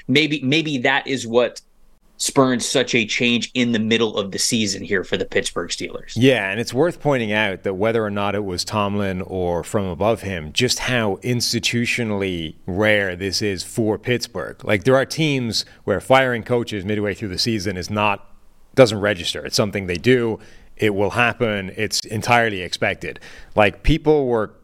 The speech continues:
Speaker 2: were adamant that Tomlin would not fire this guy midseason because the Steelers do not do that.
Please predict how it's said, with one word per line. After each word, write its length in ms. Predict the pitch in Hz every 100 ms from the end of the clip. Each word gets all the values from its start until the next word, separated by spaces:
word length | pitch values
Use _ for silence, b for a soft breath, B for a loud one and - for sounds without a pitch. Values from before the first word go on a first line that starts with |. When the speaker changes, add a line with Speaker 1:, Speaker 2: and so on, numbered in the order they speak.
| -
Speaker 2:
were 200 | 98 107
adamant 580 | 80 117 160 104 87 78
that 200 | 104 101
Tomlin 540 | 120 117 113 110 98
would 180 | 92 107
not 320 | 95 110 117
fire 300 | - 110 120
this 180 | 98 92
guy 180 | 110 98
midseason 520 | 95 95 - 156 101
because 260 | 92 120 110
the 80 | 101
Steelers 480 | - 135 127 113
do 140 | - 139
not 340 | 135 135 113
do 160 | 95 202
that. 240 | 82 60